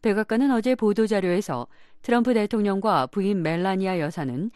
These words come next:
문재인 한국 대통령과 부인 김정숙 여사의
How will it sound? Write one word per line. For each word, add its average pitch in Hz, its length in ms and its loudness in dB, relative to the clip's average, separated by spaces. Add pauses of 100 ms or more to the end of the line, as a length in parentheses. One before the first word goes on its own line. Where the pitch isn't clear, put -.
(260)
문재인 175 440 0
한국 220 320 -2
대통령과 185 840 -4
부인 202 300 0
김정숙 202 640 -2
여사의 156 460 -6